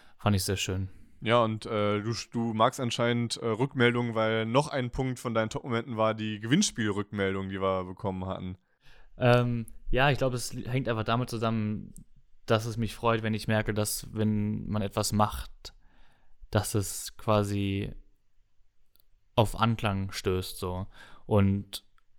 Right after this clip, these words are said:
Speaker 1: was ich ja dachte, okay, wir fragen da jetzt die großen so Sportfirmen an,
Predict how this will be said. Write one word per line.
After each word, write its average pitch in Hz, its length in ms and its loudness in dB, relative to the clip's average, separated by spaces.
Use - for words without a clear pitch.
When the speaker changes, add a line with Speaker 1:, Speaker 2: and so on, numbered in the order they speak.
Speaker 1:
was 120 280 8
ich 143 200 4
ja 151 140 10
dachte, 135 300 4
okay, 123 380 2
wir 104 140 4
fragen 110 340 4
da 113 80 2
jetzt 107 300 0
die 107 120 -6
großen 120 440 0
so 107 140 0
Sportfirmen 110 680 2
an, 120 260 -2